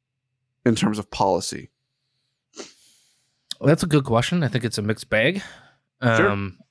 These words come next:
Speaker 2: and, and I think we tend to look at it through covid colored glasses. And, and rightfully so,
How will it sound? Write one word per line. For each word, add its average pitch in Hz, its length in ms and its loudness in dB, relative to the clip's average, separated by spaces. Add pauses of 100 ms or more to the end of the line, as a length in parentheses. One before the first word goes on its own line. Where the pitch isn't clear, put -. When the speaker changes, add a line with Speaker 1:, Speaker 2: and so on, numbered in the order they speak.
(340)
Speaker 2:
and, 120 160 4
and 131 220 2
I 123 80 0
think 160 280 2
we 135 240 4
tend 135 440 2
to 123 200 -2
look 117 240 -2
at 117 120 0
it 110 160 -4
through 107 300 -4
covid 113 380 0
colored 107 360 -6
glasses. 110 580 -6 (1040)
And, 120 580 2 (180)
and 165 140 4
rightfully 170 380 4
so, - 420 0